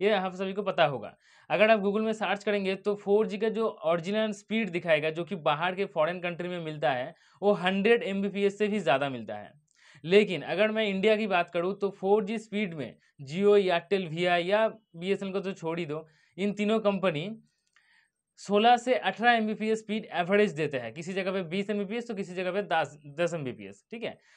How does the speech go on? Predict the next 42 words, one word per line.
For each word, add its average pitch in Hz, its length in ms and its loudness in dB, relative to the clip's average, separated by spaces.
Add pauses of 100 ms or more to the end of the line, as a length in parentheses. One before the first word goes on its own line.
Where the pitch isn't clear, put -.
(140)
यानी 180 200 -2
कि 233 240 -4
सोलह 190 320 0
से 247 320 -2 (440)
अठारह 226 280 2
एमबीपीएस 233 440 0
स्पीड 160 400 -4 (240)
एवरेज 165 380 0
देता 139 300 0
है। 104 220 -8 (560)
लेकिन 190 220 0
ये 214 160 2
जो 226 140 -2
स्पीड 226 300 -2
है, 196 200 2
ये 220 100 -4
फ़ोर 202 240 -2
जी 175 80 -8
का 208 120 0
स्पीड 208 240 -8
है 147 260 -2
ही 175 120 -4
नहीं। 113 260 -12 (340)
फ़ोर 202 240 4
जी 202 120 -4
का 233 140 2
ओरिजिनल 208 340 0
जो 220 100 -4
स्पीड 208 260 -6
है, 208 140 4
वो 233 60 0
हंड्रेड 175 420 0
एमबीपीएस 196 480 -4
से 220 80 -6
भी 220 120 -2
ज़्यादा 147 320 2
होगा 110 360 -10 (520)
और 175 140 4
उसको 202 220 -2
ही 233 180 0
फ़ोर 196 300 -4
जी 208 320 -6